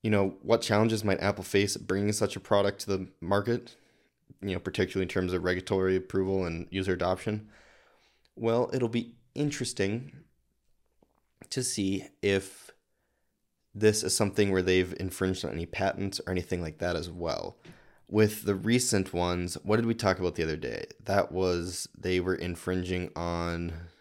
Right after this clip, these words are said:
was it the heart monitor? I can't remember what it was. But basically, they were infringing on some of that tech.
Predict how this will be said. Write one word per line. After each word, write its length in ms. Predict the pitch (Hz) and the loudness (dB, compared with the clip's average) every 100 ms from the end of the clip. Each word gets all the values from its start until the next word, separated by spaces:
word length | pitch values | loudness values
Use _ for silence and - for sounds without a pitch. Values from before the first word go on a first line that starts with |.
| _ _ _ _ _ _ _ _ _ _ _ _ _ _ - | _ _ _ _ _ _ _ _ _ _ _ _ _ _ -10
was 120 | 104 | -4
it 100 | 110 | 0
the 80 | 107 | 0
heart 280 | 85 110 110 | 4 4 6
monitor? 280 | 123 127 - | 4 4 2
I 60 | 107 | 0
can't 200 | 147 110 | 0 2
remember 180 | 104 | 4
what 180 | 92 90 | 4 2
it 120 | 90 | 2
was. 320 | 78 71 76 - _ _ _ - | 0 -2 -4 -10 _ _ _ -2
But 100 | 110 | 8
basically, 380 | 127 123 110 107 | 10 10 10 8
they 100 | 101 | 8
were 140 | 98 | 6
infringing 420 | 92 92 95 92 87 | 2 2 0 2 -2
on 80 | |
some 160 | 85 85 | -2 -4
of 60 | 82 | -4
that 160 | - | -6
tech. 260 | - - | -8 -10